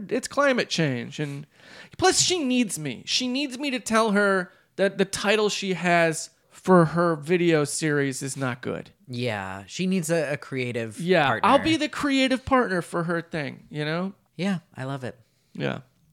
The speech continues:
Speaker 2: Okay. So then what about, I guess we'll call them the rogue characters.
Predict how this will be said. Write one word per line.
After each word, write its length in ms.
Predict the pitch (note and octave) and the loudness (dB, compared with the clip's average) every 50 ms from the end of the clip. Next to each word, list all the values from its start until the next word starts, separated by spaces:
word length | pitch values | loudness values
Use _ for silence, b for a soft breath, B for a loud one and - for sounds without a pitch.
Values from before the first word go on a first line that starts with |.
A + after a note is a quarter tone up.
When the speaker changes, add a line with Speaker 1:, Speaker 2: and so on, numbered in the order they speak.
| - | -10
Speaker 2:
Okay. 340 | - D3 - D#3 A2+ E2+ F#2+ - _ _ _ _ B B B B B B B | -8 -6 -4 -4 -4 -4 -6 -10 _ _ _ _ B B B B B B B
So 160 | B - F3+ | B -2 2
then 160 | D#3+ F#3+ F3+ F3 | 4 4 6 8
what 140 | F3+ G3 | 8 6
about, 580 | G#3 F#3 G3 E3+ E3 E3 D#3 D3+ - - - - B B B B B B B B B | 8 8 6 6 8 6 4 4 0 -6 -8 -8 B B B B B B B B B
I 80 | - C3+ | -6 0
guess 220 | C3 D3+ D3 - | 0 0 2 2
we'll 100 | D#3+ E3 | 0 0
call 200 | - - D#3 D3 | 2 4 4 4
them 280 | C3 C#3 C3 C3 B2 A#2 | 4 2 -2 -2 -4 -4
the 100 | B2+ A#2+ | -4 -4
rogue 520 | A2 A2 A2+ A2 G#2+ A2+ B2 C3+ C#3+ D3 - | -2 0 0 0 2 0 0 -2 -4 -10 -10
characters. 840 | - - E3+ D#3 D#3 D#3+ D#3+ - F3+ F3 F3 F3+ F#3 F#3+ - - | -6 -2 0 0 0 0 0 0 0 2 2 0 0 -2 -6 -8